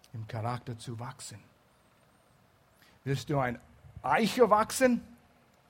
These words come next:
oder ein Kürbis? Eiche nimmt Zeit.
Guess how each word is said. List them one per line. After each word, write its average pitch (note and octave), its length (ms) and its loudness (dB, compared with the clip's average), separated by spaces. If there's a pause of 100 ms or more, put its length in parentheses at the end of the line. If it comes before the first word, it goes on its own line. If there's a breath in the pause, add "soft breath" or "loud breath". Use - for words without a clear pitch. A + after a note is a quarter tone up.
(540)
oder B2+ 180 -2
ein C3 120 -2
Kürbis? D3+ 640 4 (1200 soft breath)
Eiche C#3 320 0
nimmt C3 240 -4
Zeit. B2 520 -8